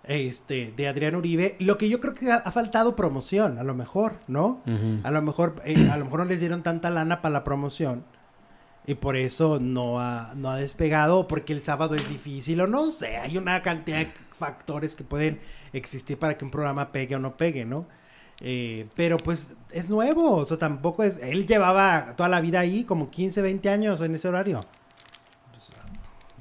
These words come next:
Speaker 1: siento que Haitovich se ve ardido, ¿no?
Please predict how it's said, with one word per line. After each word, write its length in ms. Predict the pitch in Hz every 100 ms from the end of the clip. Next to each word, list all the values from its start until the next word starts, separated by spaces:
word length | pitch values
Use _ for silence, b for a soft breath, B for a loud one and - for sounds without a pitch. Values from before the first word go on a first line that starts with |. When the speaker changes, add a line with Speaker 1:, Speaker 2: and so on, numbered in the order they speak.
| - - - b b _ B B B B
Speaker 1:
siento 240 | - 185 202
que 120 | 160
Haitovich 400 | 151 135 160 170
se 100 | 151
ve 300 | 131 143 151 -
ardido, 580 | 139 120 107 101 101 - _ - - -
¿no? 240 | 139 202